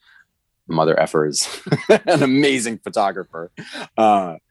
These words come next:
but, you know, I don't have to be a photographer, and I don't have to have all of these dios and these setups, and I don't have to have these amazing,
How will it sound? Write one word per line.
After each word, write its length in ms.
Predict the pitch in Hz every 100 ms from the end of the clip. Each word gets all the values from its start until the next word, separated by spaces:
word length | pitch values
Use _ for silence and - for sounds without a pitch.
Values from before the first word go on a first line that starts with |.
| _ _ _ _ -
but, 100 | 127
you 60 |
know, 120 | 131
I 120 | 101 165
don't 180 | 165
have 260 | - 147 -
to 80 | 98
be 120 | 82
a 60 | 73
photographer, 600 | - 78 76 71 - 82
and 120 | 85
I 100 | 117
don't 180 | 127 -
have 320 | - 87 82
to 80 | 87
have 180 | 73 71
all 180 | 71 76
of 120 | 71
these 180 | 78 71
dios 460 | 76 71 71 71
and 120 | 76 73
these 220 | 71 -
setups, 320 | 73 73 -
and 100 | 90
I 120 | 110
don't 180 | 123 - -
have 200 | 85 82 -
to 60 |
have 300 | 78 78 73 -
these 340 | 82 71 - - - _
amazing, 1160 | 92 87 87 95 98 98 92 85 82 78 76